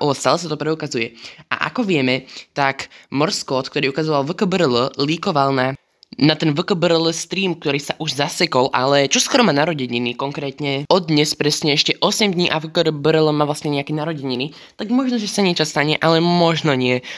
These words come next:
takže nevdával by som úplne svoje, aké by nádeje tak úplne hore, ale jo, niečo sa môže stať a to v-, to vlastne H dva O musí niečo líkovať, keďže to isté líkovalo aj V K B R L a niečo to fakt znamenalo. Morse kód na V K B R L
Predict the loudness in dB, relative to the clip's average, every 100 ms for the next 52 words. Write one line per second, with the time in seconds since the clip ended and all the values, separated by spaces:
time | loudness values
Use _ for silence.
0 | -10 -6 -2 0 0 2 2 2 -2 -4
1 | -4 0 0 -4 -10 -4 -2 -2 -2 -4
2 | -4 -2 -4 -4 -6 -6 -4 -2 0 0
3 | -2 -10 -20 _ -2 2 2 2 0 0
4 | 2 2 0 -12 _ -4 -2 -2 0 0
5 | 0 -2 -4 -6 -8 -6 -8 -2 -2 -2
6 | -4 -4 -2 0 0 0 0 2 0 2
7 | -2 2 2 0 -4 -20 -16 -2 4 4
8 | 4 2 2 0 0 0 0 0 -4 -2
9 | 0 -2 -2 -4 -2 0 2 2 0 -4
10 | -20 -12 -4 -2 -4 -6 -4 -2 -2 -2
11 | -4 -2 -2 -2 -2 -2 -4 -6 -6 -2
12 | 0 2 2 -2 _ _ _ 2 4 6
13 | 4 -2 0 0 0 -2 -4 -4 -4 -2
14 | 0 0 2